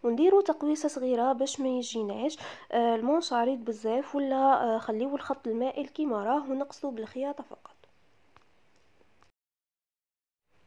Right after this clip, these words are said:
ملاحظة هنا تاني، إذا أردنا عمل كشكشة لي بلي نزيدوا في قيس القماش مثلا ثلاثة وعشرين سنتيم، تصبح سبعة وعشرين سنتيم أو أكثر حسب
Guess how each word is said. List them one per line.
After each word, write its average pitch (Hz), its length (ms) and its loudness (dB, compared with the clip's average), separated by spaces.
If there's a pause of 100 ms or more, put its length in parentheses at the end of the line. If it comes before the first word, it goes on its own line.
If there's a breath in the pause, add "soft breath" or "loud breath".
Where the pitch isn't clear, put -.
(720 soft breath)
ملاحظة 311 500 4
هنا 302 140 4
تاني، 269 460 0
إذا 226 240 2
أردنا 294 220 2
عمل 247 340 0
كشكشة 269 520 -2
لي 220 260 -2
بلي 233 220 4 (280 loud breath)
نزيدوا 330 300 2
في 339 160 -2
قيس 320 280 -2
القماش 277 580 2
مثلا 285 400 0
ثلاثة 311 260 -2
وعشرين 320 320 -2
سنتيم، 285 460 -4
تصبح 285 520 -4
سبعة 247 300 -2
وعشرين 311 320 -4
سنتيم 285 520 -4
أو 370 80 0
أكثر 277 400 -4
حسب 320 400 -4